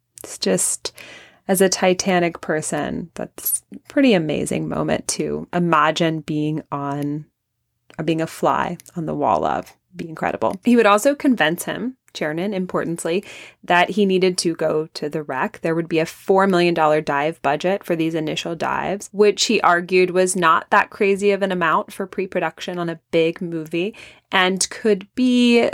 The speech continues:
sort of siphoned over, on paper at least, into the marketing budget because it would provide so much to, for the press to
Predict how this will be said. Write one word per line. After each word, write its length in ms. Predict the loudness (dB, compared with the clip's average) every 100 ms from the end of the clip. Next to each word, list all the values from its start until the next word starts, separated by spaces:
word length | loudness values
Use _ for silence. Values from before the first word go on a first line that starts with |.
| -4
sort 380 | -2 2 4
of 100 | 2
siphoned 540 | 2 2 2 4 2 4
over, 640 | 2 4 4 4 4 0 -2
on 160 | -2 -2
paper 420 | 2 2 4 4
at 160 | 4
least, 320 | 2 0 0 -2
into 220 | -2 0
the 100 | 0
marketing 480 | 2 0 -2 -4 0
budget 420 | -2 0 -6 -4
because 340 | -6 -2 0 0
it 100 | -2
would 160 | -4 -4
provide 720 | -2 2 4 4 2 -2 -6 _
so 200 | -6 0 0
much 460 | 0 -2 -4 -6
to, 640 | -6 -6 -4 -2 -2 -4 -8 _
for 160 | 0
the 100 | 0
press 560 | 0 0 0 -2 -10 -14
to 580 | -10 -10 -8 -10 -10